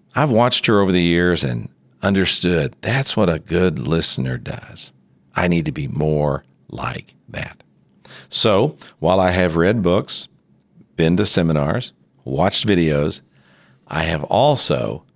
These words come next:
paid attention to the people in my life who are good listeners and sought to do better by following their model.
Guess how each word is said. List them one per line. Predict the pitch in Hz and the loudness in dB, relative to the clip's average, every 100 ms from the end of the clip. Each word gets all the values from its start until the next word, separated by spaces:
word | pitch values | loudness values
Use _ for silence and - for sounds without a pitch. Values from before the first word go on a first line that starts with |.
| _ | _
paid | - 82 | -4 -2
attention | 80 - 117 113 - 62 | -2 0 0 0 -2 -4
to | - | -8
the | 73 71 | -8 -8
people | - 95 - 92 | -2 -2 0 0
in | 95 | 2
my | 98 98 | 2 0
life | 82 62 64 - | -2 -4 -8 -6
who | 82 | -6
are | 65 | -6
good | 60 82 90 101 | -8 -2 -2 0
listeners | 85 71 - 69 50 - - _ _ _ _ _ | -2 -2 -4 -6 -10 -10 -12 _ _ _ _ _
and | - 78 | -6 -2
sought | - - 95 73 62 - _ _ _ - | 0 2 2 0 -2 -10 _ _ _ -8
to | 80 | -6
do | 78 71 | -4 -6
better | - 95 92 60 - - _ _ | 0 2 2 0 -6 -16 _ _
by | - 69 | -6 -6
following | 64 98 87 76 58 50 - _ | -4 0 0 0 -2 -6 -10 _
their | - 80 55 - - | -4 -2 -2 -8 -14
model. | - 64 64 - - | -10 -10 -8 -12 -16